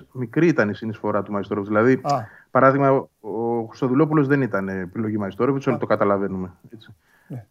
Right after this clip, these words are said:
Speaker 1: Σου, σου μιλάω για τον πιο κομβικό παίκτη
Speaker 2: Ναι.
Speaker 1: εκείνης της σεζόν.
Speaker 2: Ναι,
Speaker 1: Ο
Speaker 2: ναι.
Speaker 1: Αραούχο, ο Λιβάγια και ο Λόπες ήρθαν από τη Λας Πάλμας με ένα κανάλι το οποίο είχε ανοίξει ο πρώην τεχνικός διευθυντής,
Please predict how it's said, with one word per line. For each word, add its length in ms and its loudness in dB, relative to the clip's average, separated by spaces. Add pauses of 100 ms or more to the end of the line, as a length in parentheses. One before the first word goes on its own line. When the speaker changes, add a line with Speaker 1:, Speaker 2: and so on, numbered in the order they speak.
(200)
Speaker 1:
Σου, 160 -18
σου 140 -4
μιλάω 200 8
για 100 8
τον 160 6
πιο 260 6
κομβικό 360 4
παίκτη 300 2
Speaker 2:
Ναι. 60 2
Speaker 1:
εκείνης 160 6
της 100 -12
σεζόν. 320 2
Speaker 2:
Ναι, 80 4
Speaker 1:
Ο 80 8
Speaker 2:
ναι. 60 8
Speaker 1:
Αραούχο, 600 4
ο 60 2
Λιβάγια 680 2
και 200 -6
ο 640 -2
Λόπες 640 -2 (600)
ήρθαν 300 0
από 160 2
τη 80 -4
Λας 220 0
Πάλμας 640 0
με 140 -6
ένα 140 0
κανάλι 400 2
το 80 -4
οποίο 200 -2
είχε 140 0
ανοίξει 340 0
ο 80 2
πρώην 380 4
τεχνικός 360 0
διευθυντής, 420 -4